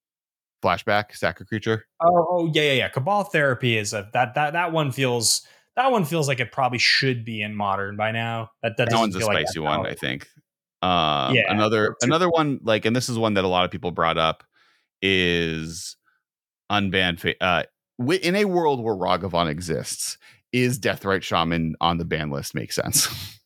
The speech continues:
Speaker 2: I don't want Deathrite Shaman in modern. It's too
Speaker 1: Yeah, I thi-,
Speaker 2: good.
Speaker 1: I think,
Speaker 2: It
Speaker 1: I think, I think Deathrite Shaman is better than, I mean, this is maybe the final hot take of the show. I think Deathrite Shaman is better than Ragavan.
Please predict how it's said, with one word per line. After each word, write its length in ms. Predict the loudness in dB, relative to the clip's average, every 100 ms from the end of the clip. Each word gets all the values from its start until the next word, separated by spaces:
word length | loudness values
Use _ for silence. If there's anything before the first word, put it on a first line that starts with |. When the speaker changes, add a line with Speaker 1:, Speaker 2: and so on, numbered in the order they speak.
| _ _ _ _ _ _ _
Speaker 2:
I 320 | 0 2 2
don't 140 | 0 -8
want 160 | -10
Deathrite 280 | -10 -10 -8
Shaman 260 | -4 -4 -4
in 60 | -4
modern. 420 | 0 2 0 -2
It's 120 | -4 -2
too 140 | 0
Speaker 1:
Yeah, 60 | 0
I 40 |
thi-, 120 | 0
Speaker 2:
good. 60 | 0
Speaker 1:
I 60 |
think, 160 | 2 2
Speaker 2:
It 60 | 0
Speaker 1:
I 60 | -2
think, 260 | 0 0 -2
I 40 |
think 260 | 0 -2 0
Deathrite 300 | -2 0 0
Shaman 240 | 0 0 -2
is 100 | -2
better 200 | -2 -2
than, 200 | -6 -2
I 60 | 0
mean, 140 | 2
this 120 | 2
is 80 | 2
maybe 200 | 2 0
the 120 | -2
final 260 | -2 0 0
hot 200 | 0 0
take 160 | 0 0
of 60 |
the 60 | 0
show. 180 | 2 2
I 60 |
think 160 | 2 -2
Deathrite 240 | -2 -4
Shaman 220 | -2 -4
is 80 | -2
better 160 | -2 -2
than 100 | -2
Ragavan. 460 | -2 -2 -4 -6